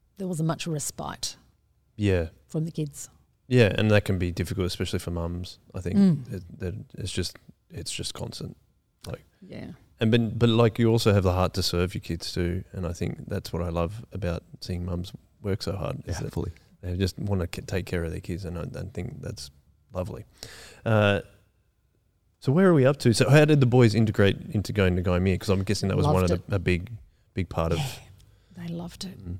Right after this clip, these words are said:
Speaker 3: So how,
Speaker 1: Keegan,
Speaker 3: how old were they when,
Speaker 1: I
Speaker 3: when,
Speaker 1: think
Speaker 3: by the
Speaker 1: they
Speaker 3: time
Speaker 1: were,
Speaker 3: you got
Speaker 1: like,
Speaker 3: there?
Speaker 1: eight and six. Keegan went to Busy Bees,
Speaker 3: Okay.
Speaker 1: so he must have been three.
Speaker 3: Yep.
Speaker 1: Or f-, three. I mean, he was pretty young. So they're probably, like, three, six, and eight,
Speaker 3: Mm-hmm.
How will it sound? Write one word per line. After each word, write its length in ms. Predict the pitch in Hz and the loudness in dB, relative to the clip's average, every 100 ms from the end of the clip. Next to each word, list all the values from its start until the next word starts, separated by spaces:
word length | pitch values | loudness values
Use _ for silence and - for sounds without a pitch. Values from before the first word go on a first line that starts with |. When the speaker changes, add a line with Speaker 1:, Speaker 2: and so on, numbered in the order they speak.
| - | 0
Speaker 3:
So 100 | - | 6
how, 160 | 127 143 | 8 8
Speaker 1:
Keegan, 100 | - | 8
Speaker 3:
how 100 | 135 | 8
old 200 | 127 110 | 10 8
were 60 | 104 | 6
they 180 | 95 98 | 2 4
when, 240 | 101 95 - | 4 2 2
Speaker 1:
I 40 | |
Speaker 3:
when, 80 | 196 | 0
Speaker 1:
think 100 | 403 | 2
Speaker 3:
by 100 | 95 | 2
the 60 | |
Speaker 1:
they 60 | 95 | 4
Speaker 3:
time 80 | 381 | 4
Speaker 1:
were, 60 | 262 | 6
Speaker 3:
you 60 | 202 | 4
got 20 | |
Speaker 1:
like, 120 | 175 | 4
Speaker 3:
there? 80 | 202 | 2
Speaker 1:
eight 160 | 208 - - | 0 -4 -12
and 160 | 190 185 | -8 -8
six. 640 | - - 170 - - - - | -8 -6 -8 -8 -16 -18 -12
Keegan 240 | - 214 262 | -4 0 0
went 120 | 233 | 0
to 80 | 170 | -2
Busy 260 | 185 160 175 | -2 -2 -2
Bees, 500 | 151 208 330 - - | -2 -4 -6 -8 0
Speaker 3:
Okay. 140 | 101 | 2
Speaker 1:
so 100 | 110 | 2
he 120 | 165 190 | 0 -4
must 220 | 185 - | -4 -6
have 100 | 175 | -6
been 280 | 175 160 170 | -4 -4 -8
three. 840 | - - 160 170 214 269 320 349 - | -12 -6 -2 0 -2 -4 -4 -6 -6
Speaker 3:
Yep. 180 | - 170 - _ _ _ _ _ - | -2 -2 -4 _ _ _ _ _ -20
Speaker 1:
Or 80 | |
f-, 340 | - _ _ _ _ _ | -20 _ _ _ _ _
three. 420 | - 214 262 254 | -14 -8 -6 -6
I 40 | 202 | -4
mean, 80 | 226 | -2
he 40 | |
was 80 | 254 | -4
pretty 220 | - 330 | -4 -4
young. 320 | 233 233 240 381 _ _ _ _ | -2 -2 -4 -8 _ _ _ _
So 140 | - 233 | -4 2
they're 140 | 247 | 2
probably, 200 | 311 330 | 4 2
like, 140 | 233 | 0
three, 680 | - - 196 196 202 196 196 - - - - _ | -4 -6 0 2 2 0 -2 -8 -14 -16 -16 _
six, 520 | - - - - - | -20 -6 -6 -6 -12
and 100 | 147 - | -10 -8
eight, 360 | 147 - - | -8 -8 -4
Speaker 3:
Mm-hmm. 160 | 95 143 | 0 0